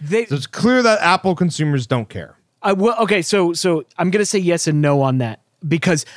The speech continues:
Speaker 1: I, I did a little bit of research before this podcast on it. I went and found a handful of articles, and I saw, in general, about equal amount of articles being like, "Yay, we're finally, you know, catching up with everyone. We're going to U S B C. We're finally gonna get there."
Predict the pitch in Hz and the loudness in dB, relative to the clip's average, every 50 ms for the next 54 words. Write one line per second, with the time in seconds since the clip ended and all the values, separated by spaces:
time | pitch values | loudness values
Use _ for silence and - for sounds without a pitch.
0 | - - - 175 170 180 - 180 165 147 202 220 226 240 226 214 185 170 156 135 | -18 -6 -2 -2 -2 0 0 -2 0 0 0 0 2 0 0 0 0 0 0 0
1 | 139 139 143 - - 151 131 - - 127 - - 139 131 127 120 - - 135 123 | 0 0 0 0 -2 -2 -2 -2 -6 -4 -2 -2 -2 -2 -2 -4 -4 -4 -4 -4
2 | 123 123 - 120 117 - - 123 117 120 117 - - 135 131 - 147 143 151 - | -4 -4 -4 -6 -4 -4 -4 -4 -4 -4 -4 -6 -6 -8 -6 -2 -2 -2 -2 -2
3 | - - - 151 139 135 117 123 147 143 131 - 139 127 123 131 127 123 120 - | -4 -4 -2 -2 -2 -2 -2 -2 -2 -2 -2 -2 -2 -2 -2 -2 -2 -2 -2 -2
4 | 127 117 - - - - - - _ - 175 165 170 - 165 180 214 214 - - | -2 -4 -4 -8 -14 -20 -20 -16 _ -2 -2 -2 0 0 0 0 0 0 0 0
5 | 220 190 180 175 165 - - _ _ _ _ _ _ _ _ _ _ _ _ 202 | 2 2 2 0 -2 -4 -12 _ _ _ _ _ _ _ _ _ _ _ _ -2
6 | 202 202 156 139 180 170 151 123 110 110 120 123 - _ _ _ _ _ _ _ | 0 0 0 0 0 2 2 0 -2 -4 -6 -6 -8 _ _ _ _ _ _ _
7 | - 165 131 175 170 170 165 - _ _ _ _ 202 202 196 - 226 214 196 175 | -8 -4 -2 0 0 0 -2 -4 _ _ _ _ -4 -4 -2 0 0 2 2 2
8 | 170 165 156 156 151 - - 135 143 143 143 143 - - 135 120 - - 151 143 | 2 2 0 0 -2 -4 -4 -2 -2 0 0 -2 -2 -4 -6 -4 -4 -2 -2 -2
9 | 135 135 131 127 117 - - - - - - _ _ - 320 320 302 294 277 262 | 0 0 -2 -2 -4 -6 -12 -20 -20 -20 -20 _ _ -2 0 2 2 2 2 2
10 | 247 226 208 196 254 294 269 - - 262 240 254 254 247 254 269 269 254 240 233 | 0 0 -2 -2 -2 -2 -2 -2 0 0 0 0 0 0 0 0 0 -2 -2 -4
11 | 208 - - 220 226 220 220 214 - - 240 240 - 247 240 254 269 262 - 233 | -8 -8 -4 -2 0 0 0 -2 -2 -2 -2 -2 -2 -2 -2 0 -2 -2 0 0
12 | 220 202 190 196 190 175 175 156 156 147 139 135 139 202 247 214 196 170 165 160 | 0 2 2 2 2 2 0 2 2 2 2 2 2 0 0 2 2 2 2 2
13 | 143 139 127 117 147 220 233 220 214 - - 233 220 202 - 208 190 135 120 127 | 0 -2 -2 -2 0 0 2 0 0 0 -2 -2 -2 -2 -2 -2 -2 -2 -2 -2
14 | 135 - - 196 196 202 196 190 185 185 180 170 156 160 151 127 - - 113 104 | -2 -2 0 0 0 2 0 0 0 0 -2 0 0 0 -2 -2 -4 -6 -8 -8
15 | 113 | -10